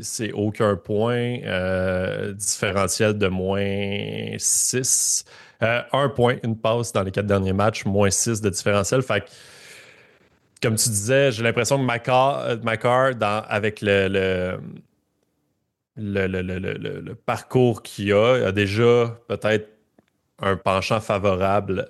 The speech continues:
envers, envers lui. Puis avec ce qu'il est en train de démontrer, je me souviens, euh, je pense que c'est une séquence la semaine dernière, euh,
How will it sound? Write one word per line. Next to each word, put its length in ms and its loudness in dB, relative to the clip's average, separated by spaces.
envers, 480 0
envers 360 0
lui. 380 -2
Puis 120 -2
avec 180 0
ce 100 -4
qu'il 60 -2
est 120 0
en 80 2
train 140 0
de 80 2
démontrer, 460 0
je 60 -4
me 80 -4
souviens, 340 0
euh, 180 -2
je 160 -12
pense 180 -4
que 40 -10
c'est 60 -2
une 80 -2
séquence 460 0
la 100 0
semaine 260 0
dernière, 640 2
euh, 360 2